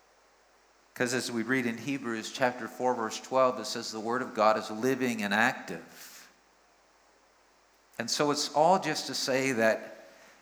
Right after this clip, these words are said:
as we're talking today about Jesus is the word, the, the,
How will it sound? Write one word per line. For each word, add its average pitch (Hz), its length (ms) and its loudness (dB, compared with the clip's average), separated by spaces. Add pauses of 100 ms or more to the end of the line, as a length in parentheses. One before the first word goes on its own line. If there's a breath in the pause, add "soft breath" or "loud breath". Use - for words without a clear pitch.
(180 loud breath)
as 156 260 6
we're 156 120 0
talking 160 500 6
today 135 400 2
about 123 440 4
Jesus 139 840 -4 (320)
is 131 240 -4
the 120 120 -6
word, 101 640 2 (920 soft breath)
the, 123 240 0 (140)
the, 117 260 2